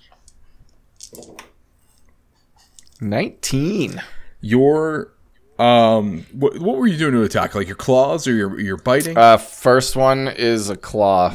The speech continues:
Speaker 1: so I just, uh, straight up swipe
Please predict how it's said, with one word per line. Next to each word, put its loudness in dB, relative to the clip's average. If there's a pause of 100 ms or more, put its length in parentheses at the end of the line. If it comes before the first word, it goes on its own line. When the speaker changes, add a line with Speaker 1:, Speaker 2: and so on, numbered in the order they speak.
(140)
Speaker 1:
so -4
I -4
just, -8
uh, -6
straight -4
up 0
swipe -4